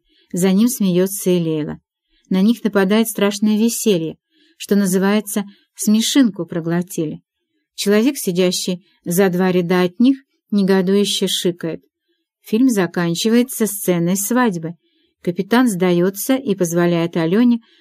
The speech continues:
выйти за старпома. Новобрачные улыбаются направо и налево. Все пьют водку. «Никогда не женюсь», шепчет Тарик. «Я тоже не выйду замуж»,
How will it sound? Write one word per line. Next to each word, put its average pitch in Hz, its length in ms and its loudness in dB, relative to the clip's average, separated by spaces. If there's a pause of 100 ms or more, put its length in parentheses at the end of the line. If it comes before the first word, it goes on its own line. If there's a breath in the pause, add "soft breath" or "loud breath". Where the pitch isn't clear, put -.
(180 soft breath)
выйти 226 600 0
за 170 260 -2
старпома. 170 720 -4 (460)
Новобрачные 185 680 0
улыбаются 180 580 0
направо 185 540 0
и 190 80 2
налево. 165 520 -2 (400)
Все - 280 0
пьют 180 360 -2
водку. 160 500 -8 (540)
«Никогда 175 640 0
не 165 120 0
женюсь», 165 580 -2 (380)
шепчет - 600 -4
Тарик. 165 440 -4 (440)
«Я 254 220 2
тоже 202 380 2
не 196 140 2
выйду 185 300 2
замуж», 180 560 -2